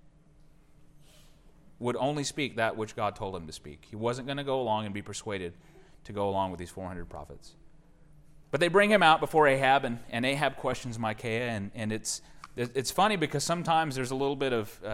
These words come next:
it seems like some comedy in the scriptures, uh, because Micaiah comes out and he's very sarcastic with the king, and, and so the king asks him, he says, "Micaiah, should I go?" And he says, "Go up,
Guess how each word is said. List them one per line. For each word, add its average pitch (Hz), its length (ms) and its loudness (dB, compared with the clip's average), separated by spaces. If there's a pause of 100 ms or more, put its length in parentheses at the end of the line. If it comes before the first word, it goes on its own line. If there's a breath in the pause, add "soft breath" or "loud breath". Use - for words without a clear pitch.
it 98 80 -8
seems 127 280 -4
like 104 240 -2 (260 soft breath)
some 117 200 -4
comedy 131 400 2
in 101 100 -4
the 101 60 -8
scriptures, 98 640 -12 (360 soft breath)
uh, 107 140 0
because 120 300 0
Micaiah 160 400 4
comes 131 260 -2
out 117 220 4
and 110 100 -6
he's 113 140 -4
very 147 200 2
sarcastic 127 600 0
with 110 100 -4
the 104 80 -10
king, 127 300 -6
and, 101 100 -6 (260 loud breath)
and 104 80 -8
so 131 100 -2
the 123 100 0
king 156 200 0
asks 139 260 2
him, 135 60 -4
he 120 100 -2
says, 110 200 -2
"Micaiah, 143 400 2
should 147 180 -2
I 123 100 2
go?" 131 260 2
And 123 100 -4
he 120 80 -4
says, 107 220 -6
"Go 113 240 -6
up, - 200 -8